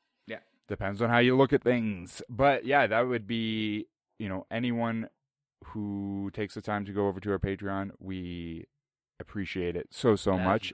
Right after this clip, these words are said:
Speaker 2: And, you know, if you, if you can't swing it and you can't do that, like, we appreciate you as well, both ways. Uh, it's a give and take relationship, you know?
Speaker 1: <laughs>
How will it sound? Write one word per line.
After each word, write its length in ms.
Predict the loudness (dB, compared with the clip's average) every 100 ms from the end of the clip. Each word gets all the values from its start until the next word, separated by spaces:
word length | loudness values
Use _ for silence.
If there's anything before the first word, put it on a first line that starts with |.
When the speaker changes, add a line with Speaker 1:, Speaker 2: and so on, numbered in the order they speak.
| -8
Speaker 2:
And, 260 | -6 -2
you 60 | -2
know, 220 | 0 0
if 180 | -2 -2
you, 240 | 0 0 -4 -16 -20 _ _
if 160 | -8 -4
you 80 | -2
can't 240 | 0 0
swing 260 | -2 -4 0
it 140 | 0
and 80 | -2
you 60 | -2
can't 220 | -4 -2
do 100 | 2
that, 180 | 4 4
like, 180 | 2 0
we 140 | -4
appreciate 380 | -2 -4 0 0
you 240 | 0 -2 -4 _ _
as 280 | 0 2 0
well, 340 | -4 -4 -4 -12 _ _
both 240 | -4 -2 -2
ways. 440 | -2 -2 -4 -18 -20 _ -12
Uh, 340 | -10 -8 -10 -12 _
it's 160 | -14 -12
a 60 |
give 240 | -6 -6 -6
and 100 | -8
take 220 | -8 -4
relationship, 680 | -4 -2 -4 -8 -12 -12 -8
you 80 |
know? 200 | -4 -4
Speaker 1:
<laughs> 0 | -6